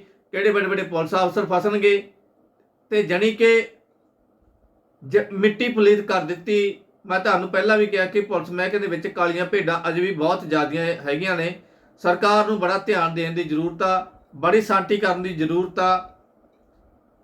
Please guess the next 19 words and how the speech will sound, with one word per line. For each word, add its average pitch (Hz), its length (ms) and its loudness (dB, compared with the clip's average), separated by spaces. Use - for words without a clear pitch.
ਬੜੇ 185 280 4
ਮੁਲਾਜ਼ਮ 196 440 4
ਨੇ 196 140 -4
ਜਿਹੜੇ 185 440 -2
ਸ਼ਾਮ 180 260 0
ਨੂੰ 208 120 0
ਥਾਣਿਆਂ 180 320 0
ਦੇ 185 60 -4
ਵਿੱਚ 170 180 -4
ਜਿਹੜਾ 180 220 0
ਤੁਹਾਨੂੰ 170 560 -4
ਸ਼ਰਾਬ 185 420 2
ਦੇ 208 80 2
ਨਾਲ 202 140 0
ਡੱਕੇ 175 320 -4
ਹੋਣੇ 170 260 -2
ਮਿਲਣਗੇ। 160 760 -6
ਬਹੁਤ 196 420 2
ਇਹ 214 320 4